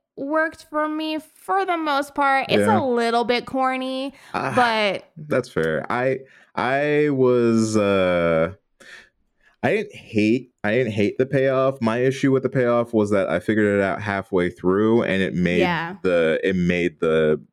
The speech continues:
Speaker 2: bit a bit of a slog. Like, once you get what's happening, you're just like, "All right, well,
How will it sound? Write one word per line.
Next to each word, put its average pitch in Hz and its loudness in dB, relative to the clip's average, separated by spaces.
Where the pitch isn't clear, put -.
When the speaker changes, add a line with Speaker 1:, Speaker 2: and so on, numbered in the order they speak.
Speaker 2:
bit 78 -2
a 85 -2
bit 78 -4
of 78 -2
a 76 0
slog. 80 -2
Like, 95 0
once 131 -2
you 180 0
get 95 -2
what's 95 0
happening, 110 -2
you're 95 2
just - -10
like, 85 -2
"All 131 0
right, 95 -2
well, 92 -2